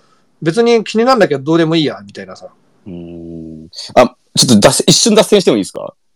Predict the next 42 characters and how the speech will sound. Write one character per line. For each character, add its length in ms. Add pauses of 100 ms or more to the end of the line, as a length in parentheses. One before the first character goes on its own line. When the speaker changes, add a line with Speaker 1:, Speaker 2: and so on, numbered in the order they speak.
Speaker 1:
も 180
う 40
ど 120
う 20
ぞ 140
ど 100
う 60
ぞ。 160 (460)
Speaker 2:
あ 100
の、 80
マ 160
ル 80
コ 80
っ 100
て 140
僕 140
の 60
親 280
友 160
が 80
い 40
ま 100
し 100
て。 400 (340)
Speaker 1:
う 80
ん。 160 (480)
Speaker 2:
で、 100
ま 320
あ、 60
二 100
年 200
間 160
日 60
本 60
で 60
働 180
い 40
た 100
ん 40
で 60
す 120
よ。 180